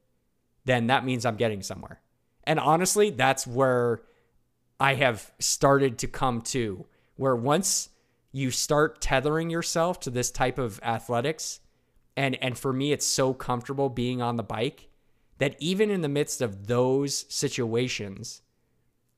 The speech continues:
where I'm getting the sun beating down on me, I've got the headwind coming in, I somehow find this place of, like, zen, and I can just focus on, I let my mind wander, which is another big thing. This is really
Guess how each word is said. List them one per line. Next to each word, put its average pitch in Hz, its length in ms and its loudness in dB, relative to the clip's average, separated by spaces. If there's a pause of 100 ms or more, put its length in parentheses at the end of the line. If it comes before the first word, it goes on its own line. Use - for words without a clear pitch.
(220)
where 127 200 0
I'm 113 120 0
getting 113 220 -2
the 107 60 -10
sun 165 460 2
beating 139 260 0
down 123 240 2
on 117 140 0
me, 110 260 -6 (240)
I've 123 180 -2
got 120 260 -2
the 104 160 -4 (160)
headwind 147 520 2
coming 131 300 -2
in, 117 340 -4 (300)
I 131 100 2
somehow 160 460 4
find 143 280 -2
this - 140 -6
place 135 380 0
of, 104 320 -6
like, 117 240 -4
zen, 117 680 -2
and 123 140 -4
I 120 80 0
can 123 160 -2
just 117 300 -2 (800)
focus 160 600 6
on, 113 460 0
I 139 140 4
let 156 180 4
my 170 140 2
mind 139 420 0
wander, 175 420 0
which 139 220 -4
is 123 140 -2
another 131 240 -2
big 123 260 -2
thing. 120 380 -4
This 127 180 -4
is 113 160 -8
really 139 540 0